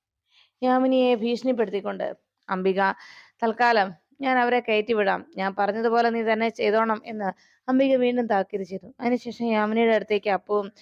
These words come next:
ശേഖരനും എത്തി. "എന്ത് പറ്റി? എന്താ അപ്പു? എന്ത് വ-, ഏ, എന്താ യാമിനി? എന്താ നിനക്ക് പറ്റിയതെന്ന്?" ചോദിച്ചുകൊണ്ട് ശേഖരൻ അരികിലേക്ക് എത്തുമ്പോ യാമിനി അപ്പുവിനെ കെട്ടിപ്പിടിച്ച്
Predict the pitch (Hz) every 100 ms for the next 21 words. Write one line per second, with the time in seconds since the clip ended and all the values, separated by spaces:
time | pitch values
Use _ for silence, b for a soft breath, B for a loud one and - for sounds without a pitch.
0 | b _ - 226 214 208 185 170 - -
1 | _ - 208 214 240 226 233 226 220 262
2 | 269 294 262 - 233 226 262 262 - 214
3 | 202 _ _ - 233 269 262 240 233 233
4 | - 269 294 277 247 233 214 220 233 233
5 | 220 202 208 202 180 _ _ _ 226 220
6 | 220 214 214 214 233 208 196 185 175 -
7 | _ 190 185 185 190 185 175 202 202 202
8 | 196 220 202 185 -